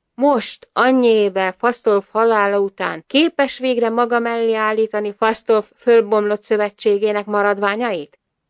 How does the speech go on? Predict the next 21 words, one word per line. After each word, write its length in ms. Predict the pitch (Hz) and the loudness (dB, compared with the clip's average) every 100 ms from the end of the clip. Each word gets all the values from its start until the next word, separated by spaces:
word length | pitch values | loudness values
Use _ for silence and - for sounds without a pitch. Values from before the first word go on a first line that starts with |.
| _ - | _ -2
Vagy 160 | 233 | 2
éppenséggel 720 | 233 226 220 208 - 208 214 233 | 2 2 0 0 0 2 2 2
úgy 260 | 254 226 | 2 0
érzi, 460 | 185 175 175 190 - | 0 -2 -2 -4 -2
hogy 140 | 208 208 | 0 0
a 80 | |
siker 560 | 202 - 226 240 220 220 | 0 -2 -2 2 2 4
még 240 | 226 220 | 4 4
mindig 400 | 233 262 247 226 | 4 4 4 2
nagy 200 | 208 202 | 2 0
évben 320 | 208 208 202 208 | 0 -2 -2 0
elkerüli? 640 | 214 214 262 254 190 - _ _ _ _ _ | 0 0 0 0 0 -6 _ _ _ _ _
Ezek 320 | 214 247 269 | -4 -2 -4
után 320 | 285 - 269 | -6 -6 -6
mi 220 | 285 403 427 | -4 -4 0
marad 380 | 233 185 165 147 | 0 0 -4 -8
még? 300 | 120 - - _ _ _ _ _ | -12 -14 -18 _ _ _ _ _
A 100 | - | -16
földi 400 | 208 247 247 233 | 0 4 6 4
ember 360 | 233 233 226 220 | 4 2 0 -2
halott. 680 | - 175 151 - _ _ | -2 -2 -2 -6 _ _